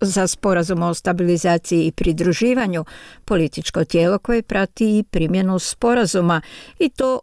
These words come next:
uz obostranu suglasnost do formiranja nove vlade. Doduše, još uvijek nije do kraja utvrđena pozicija Evropske unije zbog stavova Hrvatske, Rumunjske i Bugarske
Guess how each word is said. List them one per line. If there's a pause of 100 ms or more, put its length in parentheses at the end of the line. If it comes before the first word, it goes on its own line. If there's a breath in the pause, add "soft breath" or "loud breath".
uz
obostranu
suglasnost
do
formiranja
nove
vlade. (360 loud breath)
Doduše,
još
uvijek
nije
do
kraja
utvrđena
pozicija
Evropske
unije
zbog
stavova
Hrvatske,
Rumunjske
i
Bugarske